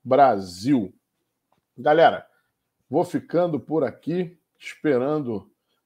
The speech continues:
vê-los aí em breve. Antes, se você gostou desse conteúdo, chega aí, dá o seu like, faz o comentário.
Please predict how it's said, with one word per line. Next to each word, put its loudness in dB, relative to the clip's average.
vê-los 0
aí -4
em -4
breve. -4
Antes, -4
se -10
você -4
gostou -6
desse -8
conteúdo, -8
chega -2
aí, -4
dá -2
o -2
seu -6
like, -6
faz -6
o -14
comentário. -8